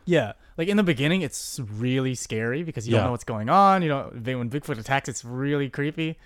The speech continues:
Speaker 2: Yeah.
Speaker 1: But then after playing a couple times, you're like, "I don't know, this is getting really tedious. Like, it's taking
Speaker 2: <laughs>
Speaker 1: forever." So yeah, I, they need to change a few things.
Speaker 2: Yeah, uh, it's a cool concept, like Jordan said. Overall, I think they just need,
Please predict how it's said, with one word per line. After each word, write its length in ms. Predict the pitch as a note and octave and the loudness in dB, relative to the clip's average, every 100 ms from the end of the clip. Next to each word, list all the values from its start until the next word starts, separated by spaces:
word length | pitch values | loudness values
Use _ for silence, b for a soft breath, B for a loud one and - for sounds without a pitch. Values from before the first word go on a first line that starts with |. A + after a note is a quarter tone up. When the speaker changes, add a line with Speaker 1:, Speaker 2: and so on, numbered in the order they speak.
| b | b
Speaker 2:
Yeah. 240 | A2+ F#2+ - | 2 2 -2
Speaker 1:
But 180 | - C3+ | -8 -2
then 300 | D#3+ D#3 D3 | 0 2 0
after 460 | D3 E3 - F3 D#3+ | -2 -4 -2 -4 -2
playing 320 | - D#3 D#3 | -2 0 0
a 20 | |
couple 180 | C#3+ C3 | -4 -6
times, 240 | B2+ B2 | -4 -4
you're 60 | A#2 | -4
like, 160 | A2 | -6
"I 300 | A2+ C#3 C#3+ C3+ | -6 -6 -4 -4
don't 100 | C3 | -2
know, 180 | C3 | -2
this 80 | A#2+ | -2
is 40 | C3 | -4
getting 180 | D#3 B2 | -4 -4
really 240 | A#2+ A#2 | -2 -4
tedious. 480 | A2+ C#3 A#2+ A2 - | -4 -4 -2 -4 -6
Like, 120 | B2 | -8
it's 140 | D3+ D3 | -8 2
taking 240 | C3+ A#2 | 2 2
Speaker 2:
<laughs> 80 | - | 4
Speaker 1:
forever." 520 | F#3+ C3 B2 G#3 G#3+ B B B B - - | 4 6 4 4 0 B B B B -20 -20
So 320 | - A#2 G#2+ | -10 -6 -6
yeah, 260 | A2 A2 G#2+ | -6 -6 -4
I, 120 | E3+ D#3+ | -2 0
they 140 | E3 | -2
need 100 | E3+ | -2
to 80 | D3 | -6
change 180 | B2 A2 | -6 -8
a 40 | |
few 140 | G2 G2+ | -8 -12
things. 320 | G2 G#2+ - _ | -12 -14 -18 _
Speaker 2:
Yeah, 260 | - D#3+ A2+ _ - | 2 2 2 _ -14
uh, 140 | - - | -8 -2
it's 160 | F#3 | 0
a 40 | G#3+ | 8
cool 180 | A#3 | 8
concept, 400 | G#3+ D#3+ C#3 C3+ | 8 6 4 0
like 80 | A#2+ | 0
Jordan 240 | A#2 A2+ A2 | 2 2 2
said. 260 | - G#2 | 0 0
Overall, 360 | A2+ A2+ G#2 G2+ | 2 0 2 2
I 100 | G2 | 0
think 220 | F#2+ G#2+ | 0 -2
they 180 | - G#2 | -2 -4
just 300 | G2+ G#2+ - | -4 -8 0
need, 240 | A#2 A2 | 2 2